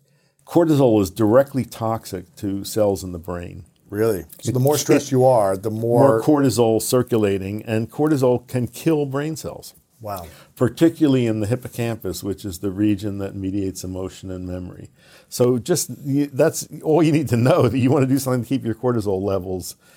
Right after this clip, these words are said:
Speaker 1: you know, moderate or low.
Speaker 2: So would you say from that scenario, if someone has kind of a, a high level of ongoing stress for decades, are they more susceptible to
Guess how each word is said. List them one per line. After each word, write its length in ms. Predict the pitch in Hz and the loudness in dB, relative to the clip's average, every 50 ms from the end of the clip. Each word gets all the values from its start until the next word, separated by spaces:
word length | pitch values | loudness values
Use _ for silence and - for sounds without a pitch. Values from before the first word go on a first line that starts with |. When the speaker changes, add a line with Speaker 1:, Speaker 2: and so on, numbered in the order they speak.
| _ _ | _ _
Speaker 1:
you 80 | - 107 | -2 0
know, 360 | 104 98 95 95 - - - - - - - _ _ _ _ _ _ - 131 - - | 0 2 2 0 -4 -6 -12 -18 -20 -20 -20 _ _ _ _ _ _ -18 -18 -10 -4
moderate 560 | - 120 120 117 117 120 113 110 104 104 104 - | 0 2 4 4 4 4 2 2 2 0 0 0
or 160 | 107 101 98 | 0 0 2
low. 480 | 101 101 101 101 92 85 85 87 - - - | 2 2 2 2 2 0 -4 -8 -12 -14 -12
Speaker 2:
So 120 | - 127 | -8 -6
would 120 | 131 131 131 | -4 -4 -4
you 80 | 143 | -4
say 260 | 131 - - 156 143 131 | -4 -4 -2 -2 -2 -2
from 260 | 127 - 120 110 101 | -2 -4 -8 -10 -8
that 260 | 101 101 101 107 117 - _ _ _ _ _ _ - - - - - - _ _ _ - | -6 -6 -6 -6 -6 -8 _ _ _ _ _ _ -20 -20 -20 -20 -20 -20 _ _ _ -6
scenario, 840 | - - 117 98 101 107 117 117 110 107 98 92 92 90 92 98 - | -4 -4 -4 -4 -6 -4 -4 -2 -2 -2 -4 -4 -4 -6 -6 -8 -10
if 100 | - - | -10 -8
someone 380 | - - - - 135 143 143 135 | -4 -2 -2 -2 -2 -2 -2 -2
has 220 | 113 113 113 110 | -2 -2 -4 -4
kind 160 | - - 117 110 | -6 -6 -6 -6
of 80 | 95 98 | -6 -6
a, 180 | 92 90 87 - - _ - | -6 -6 -8 -10 -16 _ -20
a 40 | - | -18
high 340 | - - - - 110 120 | -18 -14 -8 -6 -4 -4
level 380 | 123 113 110 110 101 98 104 101 | -2 -2 -4 -4 -6 -6 -8 -8
of 220 | 95 87 87 - - _ | -8 -10 -12 -16 -18 _
ongoing 480 | - 107 107 113 107 110 107 101 92 87 | -12 -12 -10 -10 -10 -12 -12 -12 -12 -10
stress 500 | - - - - 107 92 87 87 - - | -10 -10 -10 -10 -10 -10 -10 -10 -12 -14
for 400 | - - - 98 90 85 82 80 92 92 _ _ _ _ _ _ - - - | -14 -14 -14 -14 -14 -14 -16 -16 -18 -20 _ _ _ _ _ _ -20 -6 -2
decades, 680 | 147 139 151 143 - 110 85 82 82 85 - - - - _ - | 0 0 0 -2 -4 -8 -8 -8 -10 -8 -8 -8 -8 -10 _ -12
are 100 | - 107 | -10 -8
they 140 | 107 107 110 | -8 -6 -6
more 240 | 104 104 110 113 | -6 -6 -8 -8
susceptible 640 | 110 - - - - 107 95 - - 104 107 113 113 | -8 -8 -8 -8 -8 -8 -10 -12 -12 -6 -4 -4 -6
to 480 | 113 - - 107 101 98 92 90 90 | -6 -8 -14 -12 -12 -10 -10 -10 -12